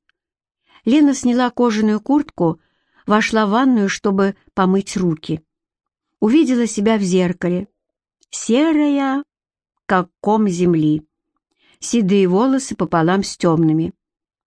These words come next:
Запущенная, неухоженная, как сказала бы её мама, как будто мяли в мялках.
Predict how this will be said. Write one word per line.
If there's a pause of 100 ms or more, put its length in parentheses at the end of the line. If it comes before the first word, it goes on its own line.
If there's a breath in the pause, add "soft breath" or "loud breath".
(140)
Запущенная, (560 soft breath)
неухоженная, (640)
как
сказала
бы
её
мама, (640)
как
будто
мяли
в
мялках.